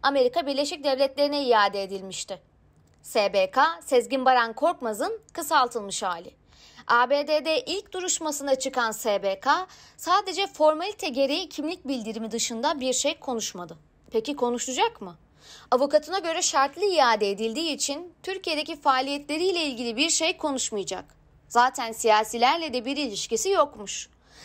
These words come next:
S B K'nın avukatı ya çok saf ya da alemi sersem sanıyor.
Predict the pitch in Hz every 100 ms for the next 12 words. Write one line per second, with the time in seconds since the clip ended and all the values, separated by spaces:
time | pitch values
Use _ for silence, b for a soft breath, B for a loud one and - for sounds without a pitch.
0 | B - - 269 247 294 311 311 349 320
1 | 302 311 330 339 403 - 392 - 302 370
2 | 277 285 - 269 349 330 294 370 285 254
3 | 233 233 202 - 185 185 -